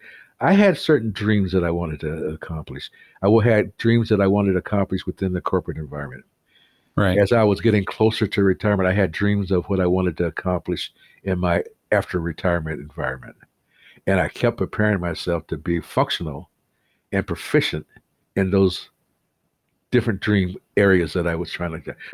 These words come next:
Speaker 1: That to me is, is what it is. There's another organization as we wrap up, LaShawn, that, that I, I'm on the board of, and I don't know if you've heard of them or not. It's called the Black Education Strategy Roundtable.
Speaker 2: I have not.
Speaker 1: Uh, B E S R.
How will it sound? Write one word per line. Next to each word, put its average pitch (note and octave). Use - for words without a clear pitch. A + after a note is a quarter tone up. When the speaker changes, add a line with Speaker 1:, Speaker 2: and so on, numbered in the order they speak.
Speaker 1:
That D#3+
to B2
me A2+
is, G2
is G2+
what A2
it G2
is. G2
There's D#3
another B2
organization G#2+
as F#2+
we F#2
wrap F#2+
up, G#2+
LaShawn, F#2
that, F2
that G2
I, -
I'm F#2
on F#2+
the E2+
board F#2+
of, E2+
and F2+
I G2+
don't G#2
know F#2+
if F2+
you've F#2
heard F2+
of F2
them E2+
or D#2+
not. E2+
It's D#2+
called G2+
the D#2
Black G#2
Education G2+
Strategy G#2
Roundtable. G#2
Speaker 2:
I A#2+
have A2
not. G#2+
Speaker 1:
Uh, F#2
B A#2
E A#2
S -
R. F2+